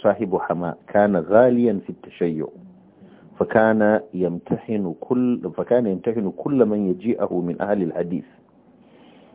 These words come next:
سألت أبا بكر بن أبي شيبة عن عبد الله بن عمر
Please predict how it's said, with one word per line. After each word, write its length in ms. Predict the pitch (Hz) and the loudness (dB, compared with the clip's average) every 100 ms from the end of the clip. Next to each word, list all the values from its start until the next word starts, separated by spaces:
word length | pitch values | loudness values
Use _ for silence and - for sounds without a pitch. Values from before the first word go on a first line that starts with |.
| - - - - - - - - - - - - - - - - | -20 -20 -18 -18 -16 -20 -20 -20 -20 -20 -20 -20 -20 -20 -20 2
سألت 220 | 98 123 | 4 6
أبا 180 | - 113 | 8 8
بكر 340 | 110 107 104 | 8 4 0
بن 140 | 104 101 | 2 2
أبي 220 | 87 87 | 0 0
شيبة 260 | - 95 | 2 4
عن 120 | 90 92 | 4 0
عبد 180 | 90 | -2
الله 140 | 92 104 104 | 4 4 4
بن 220 | 98 92 | -2 -2
عمر 340 | - 104 95 | 0 2 2